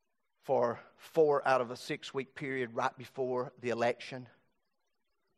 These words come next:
I didn't watch any C N N. I was clean, man.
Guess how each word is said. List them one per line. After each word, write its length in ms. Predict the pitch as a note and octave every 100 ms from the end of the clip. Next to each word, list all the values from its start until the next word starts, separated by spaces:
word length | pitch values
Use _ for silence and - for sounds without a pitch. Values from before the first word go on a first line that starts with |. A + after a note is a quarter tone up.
| _ _ _ _ _ _ _ _ _ _ _ - _ _ _ _ _ -
I 120 | D3+
didn't 220 | E3 C#3+
watch 320 | C#3 B2+ - -
any 240 | D3 D#3+
C 360 | - E3 D3 C#3
N 100 | C#3
N. 280 | B2 A#2+ - _ _ _ _ _ _ _ _ _ _ _ _ _ _ _ -
I 80 | D#3
was 180 | C3+ -
clean, 460 | - C#3 C3+ A#2+
man. 340 | A2+ A#2 A#2